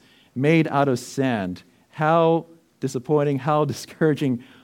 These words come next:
would that be? And so we are told that our promises can be like ropes of sand. Now, here's a verse I want us to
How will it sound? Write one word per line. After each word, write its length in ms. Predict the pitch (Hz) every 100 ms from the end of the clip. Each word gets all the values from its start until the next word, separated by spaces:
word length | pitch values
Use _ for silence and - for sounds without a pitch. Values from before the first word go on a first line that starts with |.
| _
would 180 | 127 143
that 180 | 135 120
be? 220 | 139 123
And 120 | 131
so 200 | 131 185
we 200 | 160 196
are 100 | 233
told 340 | - 214 202 156
that 100 | -
our 200 | 180 202
promises 840 | - 196 214 202 - 131 117 120 - - - _ _
can 440 | - 202 202 214
be 440 | 185 190 147 143 - - -
like 200 | 143 139
ropes 640 | 123 143 156 151 - - _ _ _ -
of 140 | 117
sand. 420 | - 160 117 98 - - -
Now, 140 | 143
here's 220 | 143 240
a 60 | 220
verse 320 | 156 175 170
I 120 | 143
want 220 | 135 143 147
us 160 | 143
to 320 | - 131 127